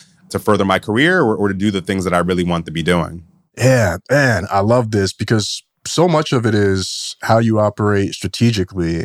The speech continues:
Speaker 2: And I can tell some of that probably comes from the experience that you had growing up. And I'm curious how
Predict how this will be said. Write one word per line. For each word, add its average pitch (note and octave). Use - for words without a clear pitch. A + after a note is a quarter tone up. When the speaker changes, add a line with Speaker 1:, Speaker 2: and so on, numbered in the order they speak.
Speaker 2:
And F#2+
I F#2+
can G2
tell A2+
some A2+
of A2
that G2+
probably G2
comes G2
from F#2+
the F#2+
experience F#2
that F2+
you F#2
had F2+
growing F2+
up. G2
And A#2
I'm A2+
curious C3
how A2